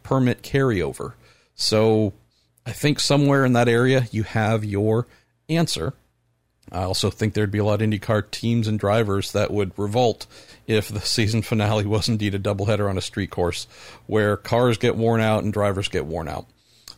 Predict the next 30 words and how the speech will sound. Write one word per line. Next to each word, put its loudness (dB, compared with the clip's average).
Uh, 4
J 2
J 2
Gertler, 4
how -8
you 0
doing, -2
J 0
J? 0
Going 2
into 4
the 2
last 2
race 2
of -6
the -2
season, 0
uh, 0
we, 2
the 0
public, 0
don't 2
know 4
about 2
some 2
impending 2
movements 2
and 0
available 0
seats, -4